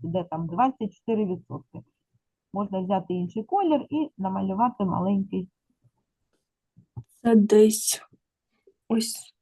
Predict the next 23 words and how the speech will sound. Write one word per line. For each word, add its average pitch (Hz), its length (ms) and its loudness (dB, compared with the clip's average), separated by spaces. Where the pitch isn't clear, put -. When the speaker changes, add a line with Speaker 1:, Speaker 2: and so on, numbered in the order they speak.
Speaker 2:
ось 226 200 -4
так. 226 340 -4
Speaker 1:
Приблизно. 320 680 -6
Так, 320 320 6
да. 254 400 4
І 311 220 0
отак. 208 440 2
Це 427 220 4
підпишемо 202 640 0
двадцять 202 520 2
чотири 180 380 -2
відсотка, 302 840 -2
це 269 140 0
наша 233 380 2
пшениця. 190 880 2
От 170 280 -6
жовтенька, 170 720 -6
красива 190 460 -8
пшеничка. 170 680 -8
Двадцять 226 460 0
чотири 220 340 -4
відсотки, 175 720 -8
так? 349 180 0